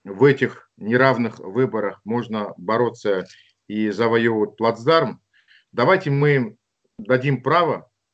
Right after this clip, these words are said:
реализовывать свое конституционное право, бодаться по своe-, своему варианту. А, они имеют на это право. Если они не правы, то жизнь их сама,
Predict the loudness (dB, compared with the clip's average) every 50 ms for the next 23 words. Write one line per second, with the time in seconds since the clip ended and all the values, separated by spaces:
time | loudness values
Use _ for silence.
0 | _ _ _ _ _ _ -10 -4 0 2 2 2 2 0 -2 -2 0 0 2 2
1 | 0 -2 -4 -6 -4 -4 -4 -2 -2 -4 -4 -4 -4 -2 -2 -2 0 0 0 0
2 | 2 2 2 2 2 -2 -4 -2 0 0 2 2 2 0 0 -2 -8 -6 -2 0
3 | 0 2 2 0 -2 -4 -4 -2 0 2 0 0 -2 -6 -4 0 0 0 0 0
4 | -2 0 2 2 4 6 4 4 2 -2 -4 -8 -8 -10 -10 _ _ _ _ _
5 | _ _ _ _ _ _ _ _ -12 -8 -6 -4 -4 -4 -2 -2 0 0 2 2
6 | 2 2 4 4 4 4 4 4 4 2 0 0 2 0 -2 0 2 2 4 4
7 | 4 4 2 0 -2 -4 -4 -2 0 2 2 2 2 -2 -4 -4 -8 _ -20 -20
8 | -18 -10 -4 -2 -2 0 2 4 6 6 6 8 6 6 6 4 -2 _ _ _
9 | _ 0 2 2 2 2 2 0 0 -2 -4 -4 -2 -2 -2 -2 -2 -4 -4 -4
10 | -4 -4 -2 0 0 0 0 0 -2 -6